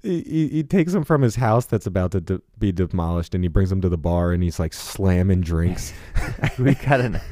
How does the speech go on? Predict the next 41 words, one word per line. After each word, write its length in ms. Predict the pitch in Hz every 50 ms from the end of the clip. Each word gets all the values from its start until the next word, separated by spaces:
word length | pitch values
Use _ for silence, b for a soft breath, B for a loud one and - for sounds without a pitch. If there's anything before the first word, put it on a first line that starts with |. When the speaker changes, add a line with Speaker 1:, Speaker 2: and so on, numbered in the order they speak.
| - -
Speaker 2:
we've 240 | 107 110 120 120
got 160 | 110 135 127 -
ten 240 | - 135 131 127
minutes 260 | 120 110 107 95 85 -
to 100 | - 101
drink 260 | 98 107 110 104 -
this 220 | - 107 104 - -
much 140 | 98 95
Speaker 1:
But 100 | - 262 254
Speaker 2:
beer. 220 | 87 87 82 - _ -
Speaker 1:
I 80 | 170 175
love 320 | 175 170 175 185 190 196
the 80 | 185 202
bartender. 760 | 147 - 120 127 147 160 - - 185 135 123 117 110 107 - -
He's 180 | 117 117 107
like, 140 | 110 95 87 - _ _
"You 100 | - 123
really 220 | 143 175 208 226 220
think 220 | - - 208 196
the 80 | 196 151
world's 260 | 139 156 185 208 175
gonna 220 | 160 - 82 80
end, 200 | 80 80 80 80
huh?" 120 | 95 101 101
And 100 | 110 117
he's 100 | 104 90
like, 140 | 85 82 - _ _ _ -
"Yep, 200 | 110 160 - - _ _ _
most 320 | - 107 101 110 120 - -
likely." 360 | 151 165 165 - 117 107 104
And 80 | 98
he's 120 | 110 104 110
like, 200 | 107 92 92 _ _ _ _ _ _ _ _ _ _ _ _ _ -
he's 100 | 113 107
like, 120 | 92 - _ _ _ -
"Should 220 | - - - 107 98
we 60 | 90
do 240 | 73 90 92 107 135
anything?" 400 | 185 214 - 233 240 247 247 214 -
He's 140 | 156 127
like, 120 | 127 120